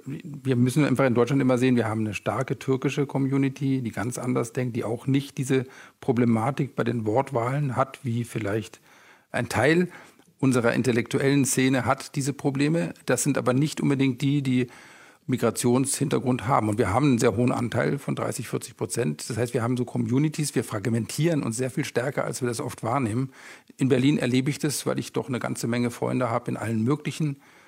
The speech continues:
Umfeldern, aus, aus Afghanistan, aus der Türkei kommt, was weiß ich was, also aus dem arabischen Raum und auch aus Nordafrika. Und, äh,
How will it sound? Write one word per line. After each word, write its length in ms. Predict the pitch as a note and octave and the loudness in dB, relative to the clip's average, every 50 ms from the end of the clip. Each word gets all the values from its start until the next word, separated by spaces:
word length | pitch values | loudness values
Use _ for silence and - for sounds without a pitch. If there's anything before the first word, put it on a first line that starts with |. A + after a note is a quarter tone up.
| _ _ - _ _ _ _ _ _ _ | _ _ -20 _ _ _ _ _ _ _
Umfeldern, 800 | - C#3+ D3+ C#3 - - C#3 C#3+ C#3+ D3 D3 D3+ D#3 D3 C#3 - - - | 0 0 0 0 0 2 2 2 2 2 2 0 0 -2 -4 -6 -8 -8
aus, 380 | D#3 C#3+ - B2+ B2 A2 - - | -8 -8 -8 -8 -8 -8 -6 -6
aus 180 | - A#2+ G2+ | -6 -6 -6
Afghanistan, 720 | G2 F2 - - B2+ A#2+ A#2+ B2 A2+ - - B2 G#2+ G#2 G2 | -8 -8 -6 -4 -2 0 0 0 -2 -2 -2 -2 -2 -2 -4
aus 140 | F2+ - | -6 -8
der 100 | - F#2+ | -12 -12
Türkei 400 | - - G2 F#2 - - C3 B2 | -12 -10 -12 -6 -2 0 0 0
kommt, 480 | A#2 A#2+ - B2 A2+ A2 A2 G#2 G2 - | -2 -2 -2 -2 0 0 0 -2 -4 -6
was 180 | A#2+ G2+ - - | -8 -8 -8 -8
weiß 140 | G2+ - | -8 -8
ich 160 | - C3 - - | -10 -8 -6 -4
was, 240 | A2 G2+ - - | -4 -4 -6 -6
also 220 | - A2+ G#2+ G#2+ G#2 - - - - - - - _ _ _ _ | -6 -4 -4 -4 -6 -6 -12 -20 -20 -20 -20 -20 _ _ _ _
aus 100 | - A2+ | -8 -8
dem 100 | - - | -6 -4
arabischen 440 | - A#2 A#2+ B2 B2 A#2+ A2+ - A2+ | -2 2 2 4 4 2 0 -2 -2
Raum 420 | G#2 G#2+ G#2 G#2 G#2+ G#2 G#2 G#2 - _ - - _ _ _ _ - | -2 0 0 0 0 -2 -4 -4 -8 _ -20 -20 _ _ _ _ -12
und 280 | - - A#2 G#2+ G#2+ - | -6 -4 -2 -2 -2 -4
auch 100 | A#2+ A2 | -4 -4
aus 120 | G#2 G2 | -4 -2
Nordafrika. 920 | - B2 C3+ D3+ - C#3 A#2+ - - B2 - - - A2 G#2+ A2 A2 A#2 B2+ | 0 0 0 0 0 -2 -4 -4 -6 -8 -6 -2 0 0 2 2 0 -2 -4
Und, 460 | - - - A#2+ A2 G#2+ F#2+ - - | -6 -6 -6 -4 -4 -4 -6 -8 -8
äh, 340 | - - - - C#3 D#3+ F#3 | -10 -10 -8 -8 -10 -10 -12